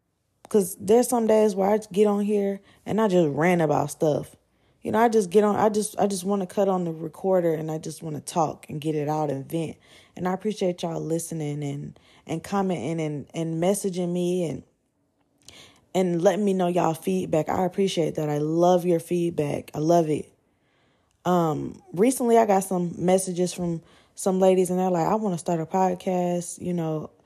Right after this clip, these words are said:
how did you do this? How did you do that?" So I have released my podcasting ebook. And I'm not gonna spam y'all with it or nothing like that. But if you are looking to start your podcast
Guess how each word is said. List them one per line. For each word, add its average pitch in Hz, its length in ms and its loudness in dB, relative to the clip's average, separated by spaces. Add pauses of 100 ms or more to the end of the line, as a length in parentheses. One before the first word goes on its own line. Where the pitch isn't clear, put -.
(360)
how 208 180 4
did 185 160 0
you 156 120 -4
do 156 160 -2
this? 214 340 6
How 185 140 -2
did 156 120 -6
you 156 80 -10
do 156 200 -8
that?" 196 420 -2
So 233 880 -2 (1160)
I 196 220 0
have 175 600 -4 (800)
released 165 520 -2
my 156 200 -6
podcasting 160 960 -8
ebook. 185 580 -2 (1400)
And 170 640 0
I'm 170 160 -2
not 170 160 0
gonna 196 100 2
spam 214 380 2
y'all 175 240 6
with 175 100 6
it 165 80 2
or 156 80 0
nothing 156 320 -2
like 165 220 -2
that. 156 240 0
But 147 100 -2
if 147 160 -4
you 165 140 -2
are 185 80 2
looking 180 240 0
to 170 80 -2
start 165 260 -4
your 165 80 -4
podcast 165 800 -4